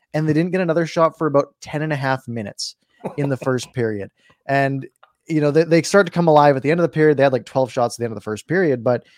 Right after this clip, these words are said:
Speaker 1: it's something that's crazy to me because at the end of the third,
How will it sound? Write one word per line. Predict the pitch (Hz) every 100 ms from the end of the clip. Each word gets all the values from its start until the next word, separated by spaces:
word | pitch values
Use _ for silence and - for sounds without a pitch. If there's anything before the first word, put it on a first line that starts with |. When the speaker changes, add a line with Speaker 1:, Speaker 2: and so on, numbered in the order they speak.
| _ _ -
Speaker 1:
it's | 165 143
something | 196 175 202
that's | 190 170 -
crazy | - 170 202 190
to |
me | 143
because | 135 135 143
at | 143
the | 147 -
end | 220 277
of | 220
the | 156 151
third, | - 135 123 139